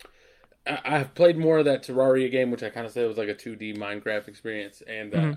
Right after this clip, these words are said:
Speaker 1: I think that game has just an excellent feedback loop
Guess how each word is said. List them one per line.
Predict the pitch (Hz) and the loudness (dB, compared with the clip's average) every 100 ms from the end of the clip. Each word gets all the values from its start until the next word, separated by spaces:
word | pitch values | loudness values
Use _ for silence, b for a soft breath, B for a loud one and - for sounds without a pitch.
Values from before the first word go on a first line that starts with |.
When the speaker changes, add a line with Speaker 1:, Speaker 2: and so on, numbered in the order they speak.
| - | -6
Speaker 1:
I | 131 | -8
think | 131 180 190 - | -6 -6 -8 -18
that | 123 117 139 135 | -14 -4 -4 -4
game | 135 147 139 | -4 -4 -4
has | 123 123 120 120 117 110 - _ b b b b | -6 -6 -4 -4 -6 -8 -18 _ b b b b
just | - 123 - | -10 -8 -6
an | 123 - | -8 -4
excellent | 131 127 - 123 107 | 0 0 -2 -8 -8
feedback | - 104 95 90 87 - | -10 -12 -10 -8 -8 -10
loop | 90 - | -18 -18